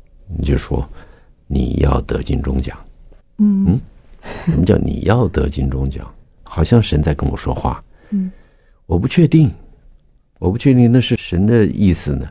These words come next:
Speaker 1: 还是我自己的妄念。我就跟牧师说了，我说：“为什么这个念头在我脑子里面这么强，一直挥不去？”他说：“那应该是神给你的应许，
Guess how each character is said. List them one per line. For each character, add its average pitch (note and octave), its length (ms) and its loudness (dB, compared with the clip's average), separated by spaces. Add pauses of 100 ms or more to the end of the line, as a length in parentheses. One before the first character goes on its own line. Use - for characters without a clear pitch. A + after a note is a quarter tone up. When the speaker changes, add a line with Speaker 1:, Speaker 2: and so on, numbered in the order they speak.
(240)
Speaker 1:
还 - 120 -8
是 B2 140 -2
我 D2 400 0
自 G#2+ 240 -4
己 D2+ 140 -8
的 D2 100 -2
妄 D#2 240 4
念。 C#2 240 -2 (520)
我 - 60 -20
就 E2+ 140 -6
跟 F2 580 6
牧 F#2 160 2
师 D2 160 -2
说 D2 220 -2
了， C#2+ 100 -4
我 - 80 -6
说 D2+ 240 -8 (920)
：“为 A#2 100 0
什 F2 140 2
么 D#2 160 6
这 G#2 160 -4
个 G2+ 100 2
念 F#2 180 6
头 D#2+ 160 0
在 D#2+ 200 -4
我 C#2 120 -4
脑 C#2 300 -6
子 C#2 120 -6
里 D2 120 0
面 C2 320 -8
这 A#2+ 180 0
么 G2 140 4
强， C#2 340 -8 (800)
一 A#2+ 100 -4
直 A2+ 140 -2
挥 G#2+ 180 2
不 G#2 140 0
去？” F2+ 300 -4 (920)
他 D#2+ 100 -4
说 E2 140 0
：“那 F2 220 2
应 E2+ 100 -4
该 F2+ 140 2
是 F2 180 -6
神 - 260 -10
给 - 140 -4
你 C#2+ 160 2
的 C2+ 100 -6
应 D2+ 200 2
许， - 200 -12